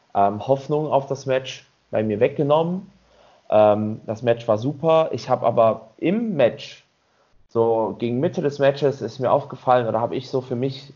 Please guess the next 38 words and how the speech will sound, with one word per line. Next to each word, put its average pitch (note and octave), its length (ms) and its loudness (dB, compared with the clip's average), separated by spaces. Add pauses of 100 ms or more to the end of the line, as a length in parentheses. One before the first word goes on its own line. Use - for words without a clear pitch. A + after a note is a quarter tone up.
äh, A2+ 260 -2
mir A#2 220 -2
die A2 140 -2
Gedanken A#2+ 400 0
gemacht, A#2 380 2 (680)
wie C3 300 2
wird C3+ 220 4
das C3 160 2
Ganze A2+ 260 0
gebuckt, B2 500 -2
und A2+ 160 -8
hab, - 280 -2 (480)
bin B2+ 140 -4
dann B2 140 2
zum B2 160 -6
Schluss C3 280 -6
gekommen, B2 300 -2
die A2+ 100 -2
haben C#3 160 0
sich B2+ 180 -8
in A#2 80 -4
eine G#2+ 220 2
Ecke A2 240 -4
gebuckt, G#2+ 440 -4 (420)
weil A#2 380 6 (640)
Lance A#2+ 340 -2
Archer C3 460 2
war C3 540 4 (420)
super D3 340 -4
dominant, C#3 720 -2
wurde A#2 160 -4
super D3+ 240 0
dominant A#2+ 460 0
dargestellt D3 640 0
und A2+ 100 -6
auch A2 200 -2
zu - 160 -8
Recht. D3+ 460 0